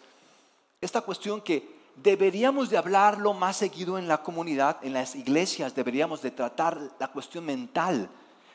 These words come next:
Pero ¿saben qué hacemos en las iglesias? En lugar de hablar de la cues-, las cuestiones mentales, de hablar de la salud mental, ¿saben qué hacemos? A la esquizofrenia le llamamos demonio y queremos sacarle a la gente el demonio,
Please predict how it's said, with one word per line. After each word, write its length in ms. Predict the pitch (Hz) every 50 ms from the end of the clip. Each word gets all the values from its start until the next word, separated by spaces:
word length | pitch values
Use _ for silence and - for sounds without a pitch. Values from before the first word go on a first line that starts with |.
| _ -
Pero 140 | 156 151
¿saben 260 | 147 - 208 220 226 220
qué 80 | 226
hacemos 360 | 202 - - 208 196 190 -
en 80 | - 147
las 180 | 139 135 - -
iglesias? 600 | 120 120 139 165 175 - - 98 117 - - - - - - - - - -
En 120 | 143 143
lugar 380 | 143 143 135 156 165 170 185 185
de 80 | 190
hablar 320 | 180 165 156 165 160 170 165
de 60 | -
la 160 | 170 156 143 -
cues-, 180 | 127 - - -
las 180 | 135 127 -
cuestiones 340 | - 123 - - 175 175 165
mentales, 500 | 156 143 131 123 - 147 151 170 170 - - -
de 100 | - 143
hablar 420 | 131 123 - 135 151 185 208 214
de 80 | 214 226
la 120 | 190 165
salud 300 | - - - 131 135 170 175
mental, 460 | 175 156 143 135 - 165 175 202 196 - - - - -
¿saben 300 | - - 202 185 202 208
qué 80 | -
hacemos? 540 | 202 - - 233 233 185 123 - - - - _ _ _ _ _ _ _ _ _ _ _ _ _ _ _ _ _ _ _ _ _ _ _ _ _ _ _ _ _ _ _ _ _ _ _ _ _ _ _ -
A 80 | 135
la 80 | 139 135
esquizofrenia 1000 | 135 - - - - - 135 127 - - 165 180 185 202 202 196 196 185 - - - - _ _ _ _ _ _ _ _ _ _
le 100 | - 127
llamamos 480 | 120 127 127 127 135 135 139 135 131 -
demonio 400 | 127 117 120 127 139 147 151 156
y 60 | 151
queremos 400 | 151 - 131 120 123 123 131 131
sacarle 400 | - 135 113 - 131 123 123 127
a 20 | 120
la 140 | 113 113
gente 320 | 117 - 117 117 120 - 123
el 120 | 120 110
demonio, 540 | 104 104 101 101 104 104 104 101 98 95 95